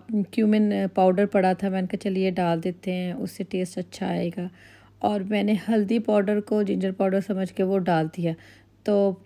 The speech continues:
अ, चावला का कलर येलो येलो हो गया। <laughs> मुझे बाद में अंदाज़ा हुआ कि ये तो हल्दी पाउडर था, जिंजर पाउडर नहीं था। कई दफ़ा हो जाता है ना, क्योंकि, अ, लिखा हुआ तो दोनों लैंग्वेजेस थी ना, तो मेरे जहन में था कि ये तो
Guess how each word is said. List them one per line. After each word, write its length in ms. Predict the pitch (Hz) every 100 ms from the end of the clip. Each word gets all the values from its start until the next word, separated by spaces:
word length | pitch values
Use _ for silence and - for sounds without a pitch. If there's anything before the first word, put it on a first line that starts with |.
| -
अ, 160 | 202 196
चावला 400 | 175 208 190 196
का 140 | 196
कलर 260 | 214 208 202
येलो 300 | 196 185 180
येलो 340 | 190 185 180
हो 80 | 180
गया। 180 | 175 196 165 190
<laughs> 160 | 262
मुझे 260 | 262 240 226
बाद 280 | 208 202 196
में 80 |
अंदाज़ा 380 | 214 208 196 190
हुआ 120 | 202
कि 160 | 208 -
ये 220 | 208 214
तो 140 | 208 226
हल्दी 400 | 220 208 196 214
पाउडर 380 | 208 202 208 202 220 269 - - - - _ -
था, 80 | 214
जिंजर 340 | 196 202 202
पाउडर 340 | 196 202 190
नहीं 180 | 202 202
था। 240 | 185 190 220 - _ _ _ _ _ _ -
कई 120 | 202
दफ़ा 260 | 214 -
हो 200 | 220 220
जाता 320 | 220 220 214 208
है 80 |
ना, 160 | 202 214 - - - _
क्योंकि, 420 | - 220 254 - _ _ _ 220
अ, 200 | 220 214
लिखा 360 | 208 214 -
हुआ 180 | 240 226
तो 200 | 220 226
दोनों 380 | 202 214 214 220
लैंग्वेजेस 680 | 208 185 175 185 - 196 175 196
थी 100 | 180
ना, 160 | 185 180 _ _
तो 80 | 202
मेरे 260 | 202 190
जहन 180 | 196 190
में 120 | 190
था 120 | 190 202
कि 140 | -
ये 160 | 208 226
तो 380 | 220 214 196